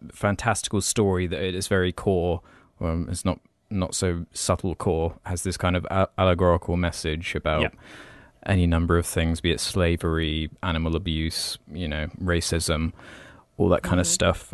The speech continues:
Speaker 1: Um, but for me, my biggest problem is w-, without the, the allegory, there isn't that much else for me to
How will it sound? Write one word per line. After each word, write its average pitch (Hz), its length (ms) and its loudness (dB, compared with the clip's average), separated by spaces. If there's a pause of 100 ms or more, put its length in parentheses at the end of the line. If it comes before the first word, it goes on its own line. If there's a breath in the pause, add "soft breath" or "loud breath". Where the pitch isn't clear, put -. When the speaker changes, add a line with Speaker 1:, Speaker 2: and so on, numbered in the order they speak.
Speaker 1:
Um, 85 480 0 (420)
but 90 300 4 (260)
for - 240 -4
me, 113 440 2
my 101 340 0
biggest 98 320 -2
problem 92 320 0
is 85 400 -6 (560)
w-, 71 280 -12 (160)
without 95 540 2 (300)
the, 90 260 -2
the 92 300 0
allegory, 85 840 0 (300)
there 104 120 -2
isn't 107 200 2
that 110 180 0
much - 400 0
else 110 300 0
for - 80 -4
me 107 160 4
to 98 260 -4